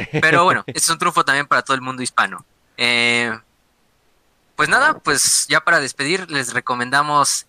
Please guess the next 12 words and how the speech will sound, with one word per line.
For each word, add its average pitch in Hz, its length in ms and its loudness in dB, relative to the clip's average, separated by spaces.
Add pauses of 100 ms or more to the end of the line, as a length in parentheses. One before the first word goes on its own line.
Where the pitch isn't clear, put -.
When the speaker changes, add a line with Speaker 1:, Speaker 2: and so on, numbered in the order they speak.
Speaker 1:
este, 113 680 -4
mm, 101 380 -14 (460)
que 127 80 -6
lean 127 200 0
las 123 120 0
novelas, 117 600 -4 (240)
la 113 160 -10
de 101 320 -4
Censo 98 240 -12
de - 20 -12
los 80 140 -6
Ángeles, 135 460 -10